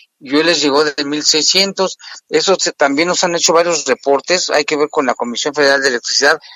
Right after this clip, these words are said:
porque dicen que están llegando los recibos muy altos a más del doble. En otra información, vamos a checarlo, ¿eh? Aquí reportan un lesionado entre el dis-, distribuidor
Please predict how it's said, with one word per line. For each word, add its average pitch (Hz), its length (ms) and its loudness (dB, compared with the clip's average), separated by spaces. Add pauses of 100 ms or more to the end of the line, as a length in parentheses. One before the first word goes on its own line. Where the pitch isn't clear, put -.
(180)
porque 131 200 0
dicen 147 180 -2
que - 40 -4
están 156 180 0
llegando 151 300 2
los 135 140 2
recibos 143 480 -2
muy 143 260 0
altos 143 420 0
a - 120 2
más 151 340 0
del 131 240 -2
doble. 160 540 0 (960)
En 143 140 -4
otra 165 160 0
información, 143 480 0
vamos 202 200 0
a 196 60 4
checarlo, 151 540 2
¿eh? 175 100 -6 (480)
Aquí 135 220 -4
reportan 180 480 0
un 185 60 -2
lesionado 165 520 2
entre 147 180 -2
el 139 60 -2
dis-, 135 380 -6
distribuidor 151 680 -2